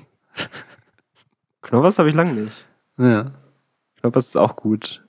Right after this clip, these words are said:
Speaker 1: Uh, ich seh grad, ich hab nur noch hundertvierundneunzig Stunden.
Speaker 2: Oh, da müssen wir uns ranhalten. Dann müssen wir dem jetzt einen Riegel vorschieben, Knoppersmäßig.
Speaker 1: Kno-, boah.
Speaker 2: Kleiner Callback.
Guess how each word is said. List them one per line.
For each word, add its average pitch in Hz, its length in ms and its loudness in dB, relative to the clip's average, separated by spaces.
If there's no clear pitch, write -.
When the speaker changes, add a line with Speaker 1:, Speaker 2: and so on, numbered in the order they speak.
Speaker 1:
Uh, 147 140 8
ich 151 140 4
seh 151 160 2
grad, 143 220 2
ich - 100 -2
hab 143 100 -2
nur 143 80 4
noch 139 180 -2
hundertvierundneunzig 135 1040 2
Stunden. 98 540 -8
Speaker 2:
Oh, 113 180 4
da 120 100 4
müssen 131 260 4
wir 117 60 2
uns 107 160 -2
ranhalten. 135 720 0
Dann 113 100 -2
müssen 117 180 0
wir 117 60 4
dem 123 180 4
jetzt - 200 -2
einen 113 140 0
Riegel 127 380 6
vorschieben, 107 680 -2
Knoppersmäßig. 120 1040 -4
Speaker 1:
Kno-, - 180 -8
boah. 147 180 4
Speaker 2:
Kleiner 123 300 2
Callback. 98 600 -4